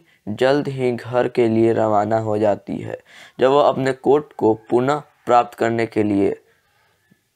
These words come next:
लौटती है तो पॉल सचमुच से उसे अपने पैरों से हटा देता है, उसे अपने शयन कक्ष में ले जाता है और वे यौन संबंध रखते हैं। रोमांचित और दोषी दोनों की कॉनी अपने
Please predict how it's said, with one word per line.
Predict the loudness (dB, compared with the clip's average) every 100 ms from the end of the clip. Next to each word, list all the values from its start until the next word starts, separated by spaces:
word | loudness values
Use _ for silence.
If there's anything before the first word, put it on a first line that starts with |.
| _ _ _ _ _ -20 -8
लौटती | -2 0 -2 -4 -4 -2
है | -2
तो | -4 -6 -2
पॉल | 0 0
सचमुच | -6 -4 -4 -4 -8 -8
से | -10 -6 -6 -4
उसे | -6 -2 -4 -4 _ -6
अपने | -4 -2 -6
पैरों | 0 0 2 -2
से | -6
हटा | -8 -4 -4
देता | -2 -6 -6 -8
है, | -8 -20 _ -20 -20 -14 -6
उसे | -2 2
अपने | 2 2 0 -2 -4 _ -18
शयन | -10 0 2 2 0 -4 -8 0
कक्ष | 0 0 -8 -2
में | 2
ले | 4 4
जाता | 4 2 0 0
है | 0
और | 0 0 -2 -6 _ 0
वे | 2 2
यौन | 2 2 0
संबंध | -4 -8 -4 -8 -8 -14
रखते | -14 -16 -20
हैं। | -20 _ _ -20 -20 -14 -6
रोमांचित | -6 -2 -2 -2 -4 -8 -8 -4
और | -4
दोषी | 0 0 0 -2 0
दोनों | 2 2 0
की | -4 -8
कॉनी | -4 -2 -2 -4 -6
अपने | -6 -8